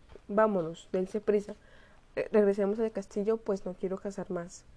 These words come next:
Estoy muy satisfecho con este descubrimiento». Durante el camino de retorno, el Bisclaveret se hace al lado del príncipe y sigue sus pasos sin demostrar la menor intención de abandonarlo.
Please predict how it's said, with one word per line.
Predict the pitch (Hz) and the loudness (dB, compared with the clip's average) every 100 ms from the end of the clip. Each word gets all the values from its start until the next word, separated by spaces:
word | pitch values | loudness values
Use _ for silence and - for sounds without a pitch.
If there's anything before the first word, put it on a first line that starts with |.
| - - - | -20 -20 -6
Estoy | 196 196 208 | -6 -2 0
muy | 202 214 | 0 0
satisfecho | 226 208 202 196 208 | -4 -4 -6 -6 -6
con | 185 | -4
este | 170 - 202 | -6 -2 -2
descubrimiento». | 196 - 180 175 160 180 - - - - - - - - - - - | -2 -6 -6 -4 -4 -6 -12 -20 -20 -20 -20 -20 -20 -20 -20 -20 -4
Durante | 220 214 220 | 0 0 0
el | 220 | -2
camino | 220 208 214 | -2 0 0
de | 226 | 0
retorno, | 247 202 190 185 185 220 - - | 0 -2 -2 -2 -4 -6 -12 -4
el | 202 | -2
Bisclaveret | 196 185 - 196 208 202 - | 0 -2 -2 0 0 -2 -4
se | 190 | -4
hace | 190 | -2
al | 190 190 | -2 -2
lado | 190 196 | -2 -2
del | 196 196 | -2 -2
príncipe | - 185 202 202 226 - | -4 -4 -4 -6 -6 -8
y | 180 | -10
sigue | - 175 190 | -8 -6 -4
sus | 202 | -6
pasos | - 180 185 196 | -10 -6 -4 -4
sin | 208 | -2
demostrar | 190 165 165 175 170 | -2 -4 -4 -4 -2
la | 180 | -2
menor | 175 175 | -2 -2
intención | 180 196 165 165 170 | -4 -6 -8 -4 -4
de | 175 | -4
abandonarlo. | 170 165 160 160 | -4 -4 -4 -6